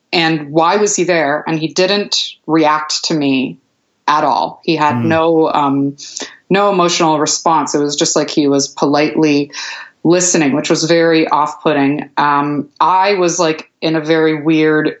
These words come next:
Speaker 1: emotional space. I f-, I honestly, like, all of this, as all of this was happening, I was sort of watching myself from outside of myself because
Speaker 2: Mm.
Speaker 1: I was, I was in, like, a fight or flight, uh, zone.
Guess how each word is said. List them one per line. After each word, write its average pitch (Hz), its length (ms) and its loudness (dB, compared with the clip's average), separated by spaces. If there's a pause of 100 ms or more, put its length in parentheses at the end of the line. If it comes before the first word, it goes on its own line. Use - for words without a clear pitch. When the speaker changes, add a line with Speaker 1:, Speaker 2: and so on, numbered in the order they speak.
(180)
Speaker 1:
emotional 156 800 0
space. - 760 0
I 170 160 2
f-, - 280 -6 (500)
I 208 140 2
honestly, 208 440 0
like, 165 360 -2 (120)
all 185 300 2
of 160 60 -6
this, - 420 -2 (400)
as 190 180 0
all 190 120 2
of 185 60 -2
this 185 140 -2
was 170 140 -4
happening, 165 560 -2
I 165 180 2
was 165 160 0
sort 156 240 0
of 139 60 -10
watching 151 460 0
myself 147 480 -2
from 147 380 -2
outside 147 460 0
of 147 80 -2
myself 139 460 -2
because 143 240 0
Speaker 2:
Mm. 143 80 0
Speaker 1:
I - 40 -6
was, - 380 -4 (220)
I 202 140 2
was 180 140 2
in, 160 120 0
like, 143 240 0
a 139 300 0 (380)
fight 147 280 -2
or 147 100 -4
flight, 147 480 -2 (120)
uh, 139 400 -2 (280)
zone. 143 560 0